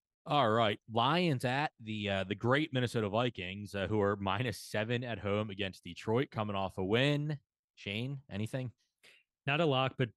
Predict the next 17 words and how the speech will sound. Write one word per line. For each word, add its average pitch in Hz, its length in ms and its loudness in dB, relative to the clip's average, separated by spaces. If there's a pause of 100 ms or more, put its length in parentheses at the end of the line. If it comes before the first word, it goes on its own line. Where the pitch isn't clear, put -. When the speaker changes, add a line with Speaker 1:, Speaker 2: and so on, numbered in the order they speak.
Speaker 2:
definitely 117 300 -2
take 107 160 -6
the 107 80 -6
Lions. 101 460 -6 (340)
I 123 80 -2
mean, 110 240 -2
Speaker 1:
Yes. 107 760 2
Speaker 2:
seven 131 320 2
points. 123 540 0
Uh, 135 260 0
you 147 200 2
see 170 240 2
what 139 240 2 (440)
Jalen 127 320 0
Speaker 1:
Ah, 113 40 -6
Speaker 2:
Hurts 120 420 -4
Speaker 1:
ooh. 92 80 -6